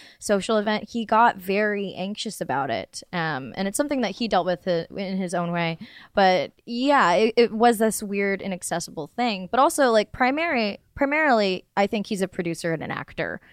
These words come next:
And so he already experienced a lot of bias for, in the traditional world, being like, "Oh no, you're that guy in the internet. You're that guy who does stuff in your bedroom," and didn't wanna perpetuate that.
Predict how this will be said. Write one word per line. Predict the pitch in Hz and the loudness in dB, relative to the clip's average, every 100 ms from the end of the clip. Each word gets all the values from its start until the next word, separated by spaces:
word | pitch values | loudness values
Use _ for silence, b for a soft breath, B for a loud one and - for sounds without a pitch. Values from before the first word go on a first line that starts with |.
| b b b | b b b
And | 196 202 | -4 -2
so | - 196 185 180 - | 2 6 6 4 2
he | 214 - - 226 226 226 220 226 - | -8 -14 -6 -2 0 0 0 0 2
already | 208 214 | 4 4
experienced | 202 - - 185 190 208 208 196 | 0 -2 -4 -2 0 -2 -4 0
a | |
lot | 180 170 | 0 0
of | 160 | -2
bias | 175 151 170 190 220 - - - | 0 2 2 2 -2 -8 -16 -12
for, | - | -4
in | 196 | -2
the | 175 | -2
traditional | 190 170 - 214 208 | -2 -4 -2 0 2
world, | 214 226 233 202 | 4 4 4 2
being | 185 180 | -2 -2
like, | 170 - | -4 -2
"Oh | 202 | 0
no, | 202 185 | 2 0
you're | 175 190 | 0 2
that | 180 165 | 2 2
guy | - 165 | 0 -2
in | 160 | -4
the | 117 | -6
internet. | 104 104 87 - | -6 -8 -10 -8
You're | 185 | -4
that | 180 180 | -2 0
guy | 175 | 0
who | 160 170 | -2 -4
does | 156 | -4
stuff | - - - _ | -6 -8 -10 _
in | 180 | -10
your | 165 | -4
bedroom," | 170 170 - 214 - b b b | -2 -2 -6 -10 -14 b b b
and | 208 | -2
didn't | 202 190 | -2 -2
wanna | 180 | -4
perpetuate | 170 165 - - - - | -6 -6 -6 -6 -8 -8
that. | - - | -10 -12